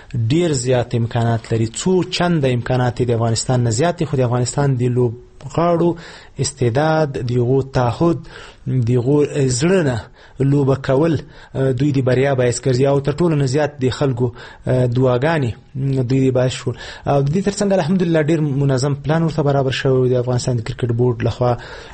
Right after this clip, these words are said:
او د افغانستان د کرکټ بورډ هغه پالیسي یا تګلاره چې په خپل ځوانانو باندې باید زیات کار وکړي، اه، دغه دی نن یې موږ ثمره ګورو. افغانس-، پاکستان هیواد ته شکست ورکړو.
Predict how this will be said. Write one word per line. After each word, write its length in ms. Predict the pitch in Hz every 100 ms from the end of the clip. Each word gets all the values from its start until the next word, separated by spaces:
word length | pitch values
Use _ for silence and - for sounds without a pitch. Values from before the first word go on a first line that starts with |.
| -
او 80 | 123
د 20 |
افغانستان 380 | 120 123 - 131
د 40 |
کرکټ 300 | 123 123 135
بورډ 240 | 123 139 123
هغه 180 | - 175
پالیسي 480 | - 123 113 113 143
یا 80 | 131
تګلاره 520 | 127 120 123 127 113 - - - -
چې 120 | - -
په 80 | 127
خپل 340 | - 147 139
ځوانانو 560 | 117 131 131 147 147 135
باندې 220 | 131 131
باید 180 | 123 113
زیات 280 | 123 123
کار 200 | - 123
وکړي، 300 | 120 120 - 120 - - - -
اه، 380 | 120 117 120 117
دغه 260 | 139 131
دی 120 | 120
نن 180 | 123 123
یې 180 | 120 120
موږ 460 | 123 120 - - 127
ثمره 420 | - - 123 165
ګورو. 360 | 156 160 156 156 - - - - 135
افغانس-، 600 | 131 127 123 120 123 - 139 127
پاکستان 320 | 127 123 131 110
هیواد 240 | 123 123
ته 120 | -
شکست 420 | - 117 170 -
ورکړو. 320 | 165 143 156